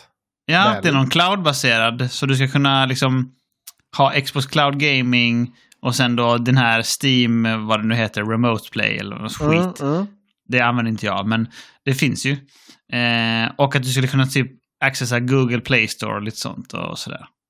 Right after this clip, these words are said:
Speaker 2: Ja, jag tyckte den, eh, bilden jag såg som swishade förbi såg väldigt trevlig ut, tyckte jag. Stor
Speaker 1: Så fresh
Speaker 2: och must-,
Speaker 1: ut.
Speaker 2: mustig skärm.
Speaker 1: Mm.
Speaker 2: Ehm,
Speaker 1: Fresh.
Speaker 2: det är, det är lite nackdelar med Steam-däcken. Att man, ja, man känner ju att man gillar den, men skärmen är ju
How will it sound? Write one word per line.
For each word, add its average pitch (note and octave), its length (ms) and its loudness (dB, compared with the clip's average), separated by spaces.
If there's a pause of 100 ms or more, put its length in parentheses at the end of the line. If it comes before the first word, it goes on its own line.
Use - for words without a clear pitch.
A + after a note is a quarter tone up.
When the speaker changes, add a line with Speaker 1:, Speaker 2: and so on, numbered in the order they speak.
(280)
Speaker 2:
Ja, E3 160 4
jag E3 160 4
tyckte D3 200 -6
den, F3+ 280 2
eh, E3+ 320 4
bilden D3+ 560 -2
jag G3 120 0
såg D#3 340 0
som E3 140 -4
swishade E3 400 -2
förbi C#3 280 -4
såg D#3 140 -6
väldigt D3 200 -4
trevlig C3 300 -4
ut, A#2 260 -6
tyckte - 180 -10
jag. G#2+ 140 -6 (260)
Stor - 300 -2
Speaker 1:
Så F3 120 0
fresh F3+ 260 6
Speaker 2:
och F#3+ 60 8
must-, D3 260 0
Speaker 1:
ut. E3+ 100 6
Speaker 2:
mustig D#3 500 0
skärm. G2+ 520 -2 (160)
Speaker 1:
Mm. F3+ 280 2
Speaker 2:
Ehm, A2 420 -8
Speaker 1:
Fresh. - 540 -2 (580)
Speaker 2:
det C3+ 120 -4
är, C#3+ 340 2
det C#3 120 -6
är D#3+ 120 0
lite F3 520 0
nackdelar C#3 480 0
med C3 100 0 (100)
Steam-däcken. A2+ 500 -6
Att A#2+ 120 -8
man, C3+ 180 -4
ja, D3+ 140 -2
man E3+ 200 -4
känner F#3 260 0
ju D#3 60 2
att D3 80 -4
man D#3+ 100 -2
gillar F#3+ 220 2
den, B2+ 160 -2
men C#3 100 -6
skärmen D3+ 440 0
är F#3 100 -4
ju C#3+ 300 0